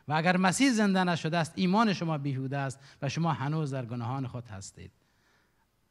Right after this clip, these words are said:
از آن گذشته، ایمانداران هم که مردن باید هلاک شده باشند.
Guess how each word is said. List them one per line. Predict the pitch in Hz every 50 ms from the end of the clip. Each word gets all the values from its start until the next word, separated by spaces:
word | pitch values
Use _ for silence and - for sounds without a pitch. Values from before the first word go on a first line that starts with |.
| _ _ _ _ _ _ _ _ _ _ _ _ _ _ _ _ _ _ _ _ _ _ _ _ _ _ _ _
از | - 123 123
آن | - 185 202 202
گذشته، | 185 190 175 180 170 143 - 175 170 156 123 - - - -
ایمانداران | - 170 180 185 185 190 185 175 165 170 185 202 208 202
هم | 196 180 180 190 185 175
که | - 170
مردن | 160 160 151 143 135 160 165 165 156 143 - - - _ -
باید | 123 135 156 160 156 135 127
هلاک | - 113 117 131 139 135 -
شده | - - 101 92 92 90
باشند. | 87 - 90 87 - 110 107 98